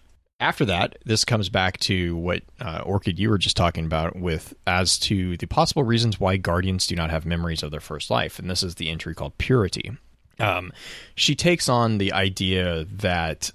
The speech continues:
um, some Guardians have of being taken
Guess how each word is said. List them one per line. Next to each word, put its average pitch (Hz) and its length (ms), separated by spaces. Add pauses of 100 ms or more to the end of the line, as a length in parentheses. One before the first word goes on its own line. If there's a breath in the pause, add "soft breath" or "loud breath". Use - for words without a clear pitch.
um, 73 560 (260)
some 104 260
Guardians 90 460
have 82 440
of 85 420
being 85 460 (320)
taken 104 720